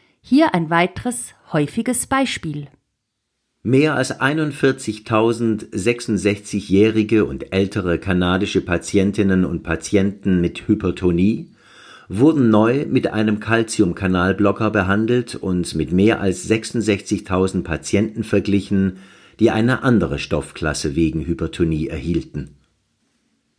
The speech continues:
Speaker 2: Die Wahrscheinlichkeit, dass bei den Patienten mit dem neu verschriebenen Calcium-Kanalblocker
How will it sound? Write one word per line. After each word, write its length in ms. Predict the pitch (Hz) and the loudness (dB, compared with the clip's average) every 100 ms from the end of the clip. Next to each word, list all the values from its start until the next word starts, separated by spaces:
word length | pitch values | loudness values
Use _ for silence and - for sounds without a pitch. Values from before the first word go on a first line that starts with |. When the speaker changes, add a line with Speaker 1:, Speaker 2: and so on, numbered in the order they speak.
| _ | _
Speaker 2:
Die 320 | - 113 139 120 | -6 4 4 6
Wahrscheinlichkeit, 1120 | 113 - 117 120 127 135 - 123 123 - - | 2 2 2 2 -2 -4 -2 0 0 -4 -2
dass 220 | 110 110 | -2 0
bei 100 | 110 | 0
den 200 | 104 98 | 2 0
Patienten 840 | 95 87 - 110 117 123 131 117 | -2 -4 -2 0 0 -4 -2 2
mit 140 | 92 82 | 2 2
dem 140 | 80 | 0
neu 300 | 82 90 113 | 0 2 2
verschriebenen 760 | - 98 - 98 95 90 90 87 | 0 -6 -2 -2 0 0 0 -2
Calcium-Kanalblocker 1400 | 101 101 113 110 92 - 95 90 90 95 98 95 98 98 | 0 -2 0 0 -2 0 0 0 0 0 0 0 -2 -2